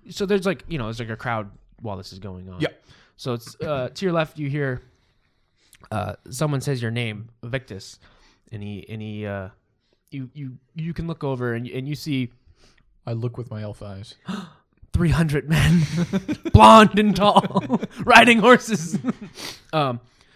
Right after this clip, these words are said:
Speaker 1: no, it's a, it's an agent of the Spy Masters. You can clearly tell that. And he, uh, he, he whispers to you. Um,
Speaker 2: Is he right next to me?
Speaker 1: yeah, he's, like, standing next to you. He,
Speaker 2: Okay.
Speaker 1: like, he, like,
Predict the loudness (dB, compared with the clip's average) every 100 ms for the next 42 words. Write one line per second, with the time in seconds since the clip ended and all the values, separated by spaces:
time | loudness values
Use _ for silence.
0 | _ -6 -4 -4 0 2 2 0 -4 -2
1 | -2 0 0 0 -2 -10 _ -8 -6 -6
2 | -12 -20 _ _ _ -10 -6 -4 -4 -4
3 | -8 -12 -16 -16 -20 -20 -20 -18 -16 -14
4 | -12 -14 -14 -14 -14 -16 _ _ -20 -16
5 | -8 -6 -4 -4 -4 -4 -8 _ _ _
6 | _ _ _ _ _ _ _ -20 _ -8
7 | -6 -6 -6 -8 -8 -10 -6 -6 -6 -10
8 | -8 -8 -6 -8 -10 -10 -8 -8 -12 -16
9 | _ _ _ -12 -6 -4 -4 -6 -6 -10
10 | -12 -14 -10 -6 -4 -2 -4 -6 -6 -6
11 | -8 -10 -6 -2 -4 -6 -10 -8 -8